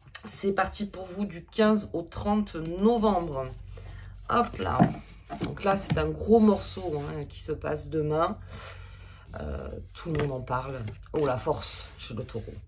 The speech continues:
Bien, j'ai une belle force sur le Taureau. On est dans une période d'assurance. On est dans une période de négociation aussi,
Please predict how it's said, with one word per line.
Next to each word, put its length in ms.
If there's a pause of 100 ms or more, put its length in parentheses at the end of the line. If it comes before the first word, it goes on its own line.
(840)
Bien, 600
j'ai 140
une 120
belle 220
force 380
sur 160
le 120
Taureau. 520
On 160
est 80
dans 160
une 200
période 540
d'assurance. 880 (500)
On 140
est 80
dans 140
une 180
période 280
de 80
négociation 840
aussi, 420